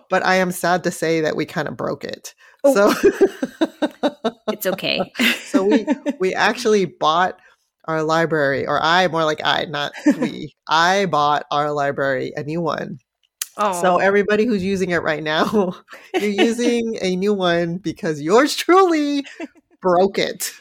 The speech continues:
Speaker 1: Okay.
Speaker 2: Oops. <laughs>
Speaker 1: It, uh, you know, to be fair, it kinda fell apart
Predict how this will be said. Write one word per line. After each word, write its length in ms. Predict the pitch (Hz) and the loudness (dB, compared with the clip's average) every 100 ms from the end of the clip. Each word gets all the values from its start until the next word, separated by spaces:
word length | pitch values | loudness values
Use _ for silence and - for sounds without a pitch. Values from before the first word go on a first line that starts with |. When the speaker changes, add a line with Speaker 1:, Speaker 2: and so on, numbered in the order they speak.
| - | -4
Speaker 1:
Okay. 320 | 190 - 196 | -4 2 2
Speaker 2:
Oops. 180 | 220 - | 2 -2
<laughs> 200 | 202 - | -4 -2
Speaker 1:
It, 460 | 294 - 311 240 277 | -2 0 0 2 2
uh, 160 | 262 254 | 0 -2
you 100 | 277 | 0
know, 140 | 285 277 | 0 0
to 100 | 233 | -4
be 160 | 226 | -4
fair, 420 | 208 214 208 214 | 0 2 4 2
it 160 | - 190 | 2 -2
kinda 240 | - 220 - | 0 0 2
fell 240 | 185 175 | 0 0
apart 520 | 151 - 160 175 185 | 0 -2 0 2 0